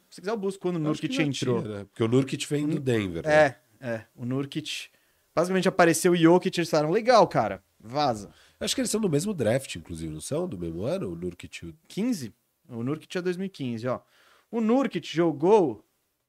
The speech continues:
Speaker 1: ele chegou no Blazers em
Speaker 2: Dezessete, não é?
Speaker 1: Dezesse-, dezesseis, dezessete.
Speaker 2: Isso,
Speaker 1: Dezesseis,
Speaker 2: dezesseis,
Speaker 1: dezessete. No meio da temporada, dezesseis, dezessete.
Speaker 2: É.
Speaker 1: Deixa eu ver se é a mesma temporada.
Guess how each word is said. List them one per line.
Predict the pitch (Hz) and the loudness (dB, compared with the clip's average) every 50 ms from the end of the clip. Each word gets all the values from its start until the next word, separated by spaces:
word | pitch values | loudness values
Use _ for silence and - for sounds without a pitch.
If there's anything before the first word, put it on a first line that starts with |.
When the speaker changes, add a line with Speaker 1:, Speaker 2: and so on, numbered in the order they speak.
| _ _ _ _ _ - | _ _ _ _ _ -8
Speaker 1:
ele | 123 139 151 | -6 -6 -6
chegou | 147 - 165 151 165 | -4 -4 -4 -2 -2
no | 170 175 | -2 -2
Blazers | 165 143 151 160 180 196 214 196 208 208 180 160 160 | -2 0 0 2 2 2 0 0 -2 -2 -2 -2 -4
em | 165 175 185 196 202 214 | -2 -2 -2 -2 -2 -2
Speaker 2:
Dezessete, | 220 220 214 208 - - - - | -2 -4 -4 -6 -8 -12 -16 -16
não | 147 85 87 87 | -16 -14 -14 -14
é? | 160 | -14
Speaker 1:
Dezesse-, | - 135 131 160 165 156 - - - - - - - 147 - _ _ _ - | -12 -4 0 0 0 0 0 -4 -4 -4 -4 -4 -6 -8 -10 _ _ _ -10
dezesseis, | 131 127 156 156 156 - - - 170 180 208 220 196 | -4 0 0 2 2 0 0 4 4 4 4 2 -2
dezessete. | 180 180 202 208 - - - 135 107 101 - - - 80 78 76 69 65 | 0 2 2 2 2 0 -2 -2 -2 -4 -6 -10 -12 -10 -10 -10 -10 -12
Speaker 2:
Isso, | - - - - - | -14 -18 -18 -16 -16
Speaker 1:
Dezesseis, | 117 113 117 110 - 151 156 156 | -12 -10 -10 -6 -4 -2 -2 -2
Speaker 2:
dezesseis, | |
Speaker 1:
dezessete. | 147 143 143 135 - - - - _ _ - | 0 -2 -4 -4 -6 -14 -20 -20 _ _ -6
No | 190 202 | -2 0
meio | 214 233 262 302 | 4 6 6 8
da | 285 269 | 8 6
temporada, | - 233 226 196 214 202 170 165 165 165 165 170 | 6 6 2 4 4 6 8 8 8 8 6 4
dezesseis, | 160 147 160 156 - - 160 156 147 | 2 0 -2 -4 0 0 0 0 0
dezessete. | 143 151 151 - - 120 113 120 135 131 - - - | 0 -4 -4 -4 -2 -2 0 0 0 -2 -4 -10 -10
Speaker 2:
É. | 90 | -10
Speaker 1:
Deixa | 76 - _ _ _ _ _ _ - - 151 | -12 -12 _ _ _ _ _ _ -6 -2 0
eu | |
ver | 143 139 | 2 2
se | 135 - 147 | 2 2 2
é | 139 | 4
a | 139 | 4
mesma | 135 131 139 135 131 135 | 4 2 2 2 0 -2
temporada. | 135 - 135 131 - 139 139 135 127 127 131 131 135 135 139 143 143 143 160 | -2 -2 -4 -4 -2 0 2 2 4 4 4 2 2 0 0 0 0 0 -2